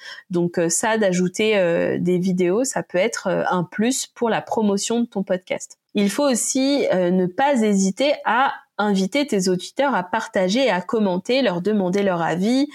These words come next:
et cetera. Donc ça, c'est dans la continuité de ce que t'as créé, euh, avant le lancement de ton podcast. Il faut toujours continuer cette interaction, leur montrer les coulisses de l'enregistrement de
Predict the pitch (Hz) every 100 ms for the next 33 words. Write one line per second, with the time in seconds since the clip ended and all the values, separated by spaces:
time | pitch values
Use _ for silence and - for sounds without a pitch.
0 | - - - 180 180 - 190 156 180 277
1 | 311 262 208 175 - 240 - 220 208 202
2 | 285 247 202 - 190 170 - - 247 247
3 | 269 277 - - 190 175 175 - - -
4 | - 190 190 233 247 190 196 202 - 240
5 | 233 214 208 190 - 269 285 214 - 185
6 | - 247 269 - 226 - 214 247 208 208
7 | 196 185 170 180 - 269 311 - - -
8 | - 208 202 208 240 - 254 226 226 220
9 | 208 226 208 190 180 185 190 190 - 190
10 | 196 214 190 175